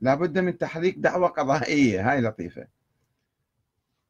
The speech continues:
مجلة في ظل الديمقراطية أو حزب في ظل الديمقراطية يدعو، يعني،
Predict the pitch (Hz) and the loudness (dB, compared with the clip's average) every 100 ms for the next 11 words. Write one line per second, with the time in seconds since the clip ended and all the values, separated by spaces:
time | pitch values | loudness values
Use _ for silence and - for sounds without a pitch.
0 | _ - 113 127 143 131 113 110 104 123 | _ -4 -2 0 2 2 2 -2 -2 -2
1 | 120 113 110 107 101 - 123 127 113 113 | 0 0 -2 -2 -6 -4 -2 0 0 -2
2 | 92 82 - 151 151 123 - 110 127 123 | -4 -8 -6 -4 -2 -4 -4 -4 -2 -2
3 | 113 113 110 107 107 135 127 117 117 - | 0 -2 -2 -4 -2 -2 0 -2 -4 -12
4 | _ _ _ _ _ - 139 156 156 143 | _ _ _ _ _ -4 -2 0 0 -2
5 | - - - - 82 110 104 - - | -6 -10 -12 -8 -6 -4 -6 -8 -12